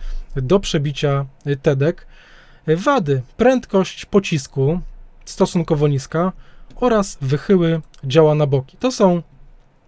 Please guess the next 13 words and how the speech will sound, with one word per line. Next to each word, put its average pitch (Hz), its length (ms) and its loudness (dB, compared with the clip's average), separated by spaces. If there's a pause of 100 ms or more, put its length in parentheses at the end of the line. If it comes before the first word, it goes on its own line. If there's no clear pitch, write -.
(420)
tak - 180 0
naprawdę 143 500 0 (400)
jedyne 180 440 4 (140)
wady 147 400 2 (580)
tego 180 200 4
pojazdu. 139 480 2 (960)
E, 147 280 4
zakończyliśmy, 202 960 4 (160)
mm, 143 180 -2
taką 170 300 0
część 175 300 0
teoretyczną, 196 840 2 (140)
mm, 151 300 -4